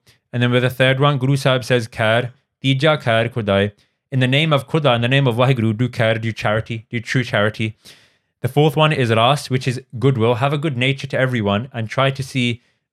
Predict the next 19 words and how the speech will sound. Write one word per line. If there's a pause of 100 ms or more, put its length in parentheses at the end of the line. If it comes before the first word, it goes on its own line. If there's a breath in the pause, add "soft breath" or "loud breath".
Waheguru
within
everyone,
but
also
try
to
treat
everyone
the
same. (320 soft breath)
Because
at
that
point, (100)
this
is
very
relevant.